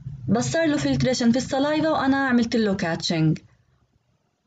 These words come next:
آه، أحد أسباب، آه، قصور السلايفا سامبل كسامبل جيدة لقياس الهرمونات إنه هي، آه،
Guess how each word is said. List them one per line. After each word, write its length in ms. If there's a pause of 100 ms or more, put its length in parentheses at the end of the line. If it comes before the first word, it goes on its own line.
(520)
آه، 200
أحد 260
أسباب، 760
آه، 380
قصور 760 (800)
السلايفا 640
سامبل 720
كسامبل 1300
جيدة 560
لقياس 440
الهرمونات 680
إنه 340
هي، 360 (520)
آه، 680